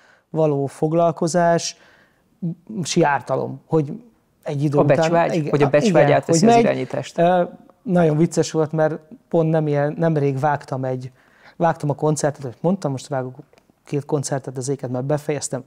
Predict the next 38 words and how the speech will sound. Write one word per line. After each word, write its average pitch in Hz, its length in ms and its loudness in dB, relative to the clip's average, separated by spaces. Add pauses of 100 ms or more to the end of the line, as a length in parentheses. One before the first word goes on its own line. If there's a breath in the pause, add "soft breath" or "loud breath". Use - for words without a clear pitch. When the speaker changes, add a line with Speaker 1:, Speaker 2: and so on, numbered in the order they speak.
(160)
Speaker 1:
nagyjából. 127 500 -8
A 139 40 -6
Speaker 2:
Bocsánat, 147 180 2
Speaker 1:
másikat 151 220 0
Speaker 2:
csak 151 140 2
hogy 147 240 2
a, 123 60 -2
a, 123 720 2
annak, 147 260 2
akinek 135 340 -2
ez 135 100 -2
nem 135 140 -2
egyértelmű, 135 540 -2
tehát 131 300 -4
itt - 340 -12
nagy 135 380 -2
stadionkoncertekről 135 1120 -4
van 127 180 -4
szó, 139 400 -4
ahol 131 280 0
mondjuk 127 360 -6
húsz-huszonöt 127 640 -6
kamerával 123 540 -2
veszik 127 300 -8
egyszerre 123 360 -4
az 131 140 -4
énekest, 131 460 -6
és - 120 -10
abból 127 280 -2
kell 123 180 -4
összeállítani 120 600 -4
egy 85 100 -10
rendkívül 117 420 -6
látványos 104 460 -8
show-t, 139 260 -12
tehát - 180 -14
hogy 135 100 -10
ez, 113 160 -6